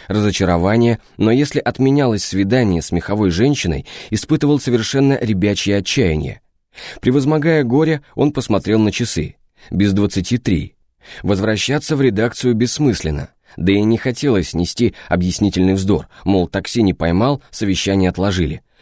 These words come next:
Как это всё надоело. Срочно бежать в Египет. Алиса обрадуется.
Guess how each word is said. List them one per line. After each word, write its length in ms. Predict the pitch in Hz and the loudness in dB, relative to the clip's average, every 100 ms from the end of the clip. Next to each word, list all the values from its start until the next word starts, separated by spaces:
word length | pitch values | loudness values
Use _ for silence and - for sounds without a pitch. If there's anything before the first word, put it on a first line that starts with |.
| - - | -20 -20
Как 220 | - - - | -8 -6 -4
это 100 | 98 | -4
всё 180 | - | 0
надоело. 520 | 92 80 85 76 67 - _ _ - - | 0 2 0 0 -4 -10 _ _ -20 -8
Срочно 460 | - 165 143 117 | 0 0 0 0
бежать 400 | 98 107 101 120 | 0 0 0 -2
в 60 | - | -2
Египет. 480 | 110 87 82 - - _ _ | -2 0 -2 -6 -12 _ _
Алиса 420 | - 104 175 - 147 | -8 -4 -2 0 0
обрадуется. 640 | 143 139 85 71 - | 2 0 0 -4 -8